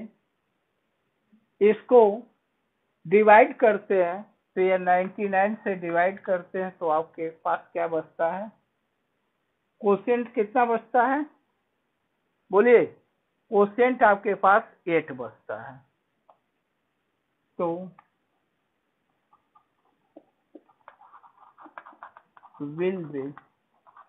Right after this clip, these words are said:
एट। Clear? फिर nine eight one minus one eight nine is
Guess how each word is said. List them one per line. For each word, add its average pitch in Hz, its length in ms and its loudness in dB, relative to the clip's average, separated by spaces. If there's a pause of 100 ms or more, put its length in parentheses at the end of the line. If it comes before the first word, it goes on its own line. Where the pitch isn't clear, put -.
(3250)
एट। 139 260 -18 (720)
Clear? 160 320 -2 (2250)
फिर 240 260 -2 (260)
nine 214 480 4
eight 226 280 -4
one 220 320 2
minus 185 420 0 (420)
one 202 420 0
eight 190 200 -6 (100)
nine 170 480 -4 (760)
is 180 460 -2